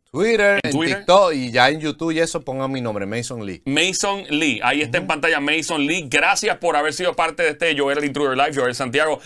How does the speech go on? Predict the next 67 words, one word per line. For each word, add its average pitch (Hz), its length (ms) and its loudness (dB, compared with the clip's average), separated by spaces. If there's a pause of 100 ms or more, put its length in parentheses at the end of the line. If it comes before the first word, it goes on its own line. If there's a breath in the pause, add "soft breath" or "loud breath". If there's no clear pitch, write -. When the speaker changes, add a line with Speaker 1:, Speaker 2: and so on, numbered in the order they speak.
(200 loud breath)
Speaker 2:
Ya 139 100 4
tú 160 60 -6
sabes, 160 220 2
muchos 175 240 -2
comentarios, 180 480 0
me 156 60 2
encanta. 156 320 0
Déjenle 165 300 0
comentario 165 440 -2
aquí 170 260 -4
a, 143 220 2
a 131 180 0
Mason, 165 640 -2 (200 loud breath)
síganle 175 320 0
en 165 40 2
las 147 100 2
redes 147 160 0
sociales, 143 300 -2
muy 143 160 -2
importante. 160 640 -2 (160 loud breath)
Dale 143 180 2
subscribe, 165 400 0
ting, 311 200 -2
tum, 285 160 -2
ting, 320 180 -2
tum, 240 160 2
tum, 269 160 0
tum. 262 100 2
Mira 180 100 4
ahí 160 60 0
en 156 60 2
la 151 80 4
pantalla, 143 320 0
ting, 330 160 -6
tum, 320 160 -2
tum, 294 140 -2
ahí, 175 240 4
ahí, 233 280 2 (120 soft breath)
ting, 349 180 0
tan, 330 180 4
tan, 320 160 2
tan, 330 160 4
tan. 311 180 2
Le 156 120 4
das 160 180 2
subscribe, 233 460 -2
suscríbete 220 520 -4
para 156 160 0
que 131 120 -2
te 127 60 -2
lleguen 143 180 0
los 165 80 -4
notifications 156 760 -2 (280 soft breath)
de 123 240 2
otras 139 240 0
entrevistas. 151 560 0
Esta 131 140 -4
va 147 40 2
a 131 40 -4
ser 147 100 0
la 139 80 2
primera 135 280 -2
de 135 60 -2
muchas 139 300 -4
con 127 160 -4
mi 123 80 -4
pana 123 280 -4